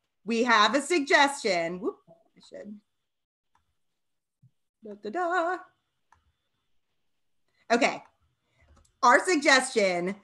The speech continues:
<laughs> from Dean, this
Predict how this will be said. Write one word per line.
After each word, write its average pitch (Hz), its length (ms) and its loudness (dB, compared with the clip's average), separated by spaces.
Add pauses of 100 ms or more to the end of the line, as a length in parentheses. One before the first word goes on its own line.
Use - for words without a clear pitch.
(220)
<laughs> 330 360 2
from 311 460 4
Dean, 214 760 6 (960)
this 247 360 4